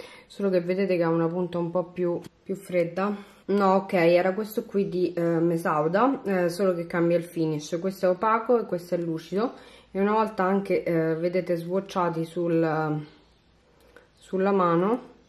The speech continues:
non sono proprio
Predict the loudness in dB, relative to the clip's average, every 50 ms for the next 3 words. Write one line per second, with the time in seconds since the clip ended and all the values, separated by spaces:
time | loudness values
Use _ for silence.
0 | _ _ _ _ _ _ _ _ _ _ _ _ -20 -20 _ _ _ _ -4 -2
1 | -2 -2 -2 -2 -2 0 0 -2 -2 -2 -4 -4 -2 0 0 0 0 0 -2 -2
2 | -4 -6 -8 -12 -16